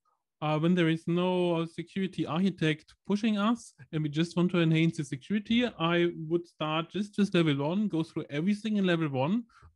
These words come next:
understand what is in level one. And when I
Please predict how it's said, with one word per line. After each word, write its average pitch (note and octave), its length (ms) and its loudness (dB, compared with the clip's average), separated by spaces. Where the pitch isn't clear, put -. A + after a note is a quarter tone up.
understand F3 520 2
what F3 120 -2
is D#3+ 100 -8
in D3+ 120 -2
level C3+ 220 -4
one. E3 360 -4
And D3+ 140 -4
when F3+ 340 -2
I D#3 540 -2